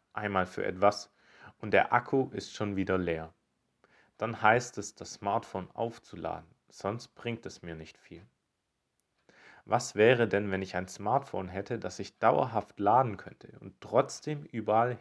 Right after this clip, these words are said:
hin mitnehmen könnte? Das wäre mitunter bestimmt ganz praktisch. Wobei zu viel Zeit am Smartphone sicherlich auch nicht gut ist. Wenn wir aber dieses Bild übertragen auf unsere Beziehung zu Gott,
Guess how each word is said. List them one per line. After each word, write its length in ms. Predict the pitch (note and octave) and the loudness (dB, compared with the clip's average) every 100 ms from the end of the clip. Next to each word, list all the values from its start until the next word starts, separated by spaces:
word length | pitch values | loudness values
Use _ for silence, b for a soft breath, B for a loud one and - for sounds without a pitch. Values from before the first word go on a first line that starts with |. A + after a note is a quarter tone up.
| - | -10
hin 300 | G2+ G#2 B2 | -10 -10 -16
mitnehmen 560 | - A2+ A2+ F2+ F2 - | -12 -12 -10 -12 -12 -12
könnte? 380 | - - _ _ _ _ _ _ _ _ b b b b b | -18 -20 _ _ _ _ _ _ _ _ b b b b b
Das 240 | - - G2 | -18 -14 0
wäre 320 | G2+ A2+ A#2+ | 2 4 2
mitunter 720 | G#2+ - - B2 A#2+ C3+ - _ _ _ | -2 -6 -8 -6 -2 -2 -4 _ _ _
bestimmt 640 | - - - G2+ C3 C3 - | -16 -12 -6 -6 -6 -10 -14
ganz 320 | - F2 G2+ - | -6 -4 -6 -14
praktisch. 680 | - A#2+ - _ - - - _ _ _ _ _ _ _ _ _ _ _ B B B | -4 -4 -4 _ -18 -18 -20 _ _ _ _ _ _ _ _ _ _ _ B B B
Wobei 340 | G2 F2 G2 | 0 6 6
zu 160 | G2 - | 4 -2
viel 300 | - A#2 A#2 | -8 -6 -6
Zeit 320 | - F#2 G2+ | 2 4 4
am 120 | F#2 | 0
Smartphone 540 | F2+ - F#2 - G#2 F#2+ | -10 -2 -2 0 -4 -4
sicherlich 560 | - F#2 F2+ G2+ - | -4 0 0 -2 -4
auch 220 | - F2 - | -4 -4 -8
nicht 220 | - - | -20 -20
gut 200 | - - | -20 -20
ist. 300 | - - _ _ _ _ _ B B B B B B B | -20 -20 _ _ _ _ _ B B B B B B B
Wenn 160 | - A2+ | -4 2
wir 140 | A#2 | 6
aber 140 | G#2+ G#2 | 6 6
dieses 460 | C#3+ D#3+ - - | 2 -2 -4 -10
Bild 500 | - _ A#2+ D3 C#3 | -16 _ 6 6 4
übertragen 720 | G#2+ F#2+ F#2+ - F2+ A2+ B2+ A2 | 2 0 0 2 6 6 4 -2
auf 180 | G#2 | -8
unsere 240 | G#2+ F#2+ F#2+ | -10 -6 -6
Beziehung 840 | - F#2+ - - B2 C3 C3 C3 | -6 -10 -12 -10 -4 -2 -4 -8
zu 180 | - - | -12 -8
Gott, 300 | - - - | -4 -4 -6